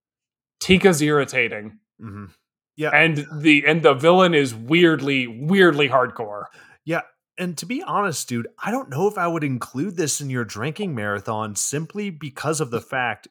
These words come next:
Speaker 2: it's so average. Like,
Speaker 1: Mm-hmm.
Speaker 2: again, if I had to pick one, may-, I don't know. There's some type of plot here, so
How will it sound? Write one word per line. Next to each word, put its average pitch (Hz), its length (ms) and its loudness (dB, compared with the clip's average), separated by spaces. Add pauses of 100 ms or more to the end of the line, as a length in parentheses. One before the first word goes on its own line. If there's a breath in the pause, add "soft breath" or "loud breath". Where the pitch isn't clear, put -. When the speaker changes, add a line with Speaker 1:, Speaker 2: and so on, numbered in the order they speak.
Speaker 2:
it's 135 200 -8
so 131 640 -2 (260)
average. 80 720 -6 (440)
Like, 120 240 -6
Speaker 1:
Mm-hmm. 139 440 -8 (200)
Speaker 2:
again, 156 180 -2
if 160 80 -6
I 175 80 -4
had 196 60 -2
to 170 80 -8
pick 175 140 -8
one, 175 120 -4
may-, 147 160 -4 (720 loud breath)
I 147 100 -10
don't 165 120 -6
know. 113 240 -4 (440 soft breath)
There's 175 160 0
some 240 300 -2
type 220 240 -6
of 175 220 -8
plot 143 440 -4
here, 147 440 -4
so 113 560 -2